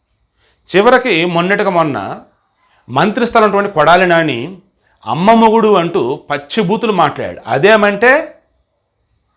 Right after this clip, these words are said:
అమ్మ మొగుడు అంటే ఎవరండి, నానే కదా అని చెప్పేసి కవరింగ్. స్కూళ్ళల్లో పిల్లలు కూడా అమ్మ మొగుడు అంటే టీచర్ చూస్తుంటే పళ్ళు రాలగొట్టిద్దా?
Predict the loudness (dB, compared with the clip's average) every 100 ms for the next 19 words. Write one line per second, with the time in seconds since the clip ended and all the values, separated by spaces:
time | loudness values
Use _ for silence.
0 | _ -4 0 4 6 4 4 4 4 2
1 | 2 2 2 2 2 2 4 2 0 -4
2 | -6 -2 0 0 -4 -8 -18 _ _ _
3 | _ _ _ _ _ _ _ _ -14 0
4 | 2 4 4 2 2 2 4 6 6 4
5 | 2 -2 -12 _ _ _ _ _ _ _
6 | _ -8 -4 2 4 4 2 0 0 -2
7 | -4 -8 -8 -8 -8 -8 -6 -6 -2 -2
8 | 2 2 2 0 -4 -12 -16